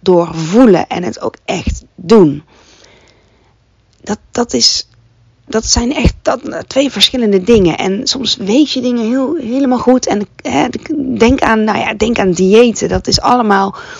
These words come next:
ja, vaak gesneden koek, hè? Duidelijk. Ehm, nou, dit, dit, dit, dit is wat er van me wordt verwacht. Maar hem dan ook doen en voelen is een tweede.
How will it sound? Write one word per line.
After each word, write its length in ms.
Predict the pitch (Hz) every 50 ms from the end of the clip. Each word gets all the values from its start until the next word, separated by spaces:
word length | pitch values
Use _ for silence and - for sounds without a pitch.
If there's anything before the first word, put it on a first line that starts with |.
| - - - - - - - - - - _
ja, 200 | - - 196 185
vaak 220 | 202 202 214 -
gesneden 420 | - - - - - - 226 208
koek, 240 | - - 320 277 -
hè? 280 | - 202 220 262 294 262
Duidelijk. 680 | 202 240 247 262 254 247 226 233 233 233 233 - -
Ehm, 360 | 254 269 - 214 208 208 214 269
nou, 240 | 285 240 180 175
dit, 180 | 180 220 240 226
dit, 120 | 240 254 -
dit, 220 | - 208 202 302 -
dit 220 | - 220 233 226
is 100 | - -
wat 140 | - 220 214
er 60 | 214
van 160 | 202 208 202 196
me 60 | 196
wordt 200 | 190 190 190 -
verwacht. 480 | - 190 180 185 202 233 262 - - - - - - - - -
Maar 180 | - 190 185
hem 140 | 190 190 185
dan 180 | 175 180 175 170
ook 220 | 160 160 160 - -
doen 400 | - 180 - 214 196 180 165 165 - -
en 260 | - 160 160 180 - 185
voelen 380 | - - 214 220 196 170 -
is 120 | - 175 160
een 100 | 156 151
tweede. 480 | - - 151 156 175 - - 311 -